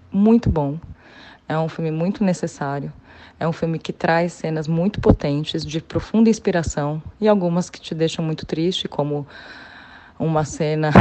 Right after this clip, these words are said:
do Congresso cheia de homens brancos, esses mesmos que vêm destruindo tudo que a gente tem de bom no Brasil, mas que também traz muita inspiração pra gente se unir e continuar lutando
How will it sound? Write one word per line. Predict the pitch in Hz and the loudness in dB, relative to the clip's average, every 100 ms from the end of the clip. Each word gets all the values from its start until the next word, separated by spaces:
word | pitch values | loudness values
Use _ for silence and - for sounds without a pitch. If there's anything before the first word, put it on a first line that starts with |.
| - - - | 10 8 0
do | 160 | -6
Congresso | - 165 151 139 151 - 147 | -4 -2 0 0 0 -4 -12
cheia | - 160 160 | -2 0 0
de | 147 147 | 0 -2
homens | 143 147 147 | 0 -2 -2
brancos, | 156 151 180 190 - 170 | -2 0 -2 -2 -6 -4
esses | 151 160 151 | -4 -4 -4
mesmos | 151 151 156 | -2 -2 -6
que | - | -8
vêm | 143 156 165 | -4 -2 -2
destruindo | 156 - 151 147 147 147 147 - - - - - - - | -4 -8 -6 -4 -2 -4 -6 -10 -20 -20 -20 -20 -20 -8
tudo | - 170 | -4 -4
que | - | -2
a | |
gente | 147 156 - | -2 -2 -2
tem | 151 | -4
de | 147 | -2
bom | 143 139 | -2 -2
no | 147 | -2
Brasil, | 135 135 135 135 175 233 226 - - - - - - | -2 -2 -4 -4 -2 -2 2 4 2 -4 -20 -20 -6
mas | 175 170 | -2 -2
que | - | -2
também | 190 175 170 180 190 | 0 2 2 0 -2
traz | 196 175 160 | 0 0 2
muita | 180 175 180 185 180 | 0 0 0 -2 -2
inspiração | 170 165 - 175 170 - 147 143 139 - - - - | -2 -4 -4 -2 -2 -4 -6 -6 -8 -18 -20 -20 -6
pra | 151 | -2
gente | 156 151 156 - | -2 -2 -4 -6
se | 156 - | -8 -2
unir | 170 160 160 170 | 0 0 -2 -4
e | 170 | -6
continuar | - 170 - 165 156 | -4 -4 -2 -2 -2
lutando | 156 - 131 139 131 | -2 -4 -2 -2 -2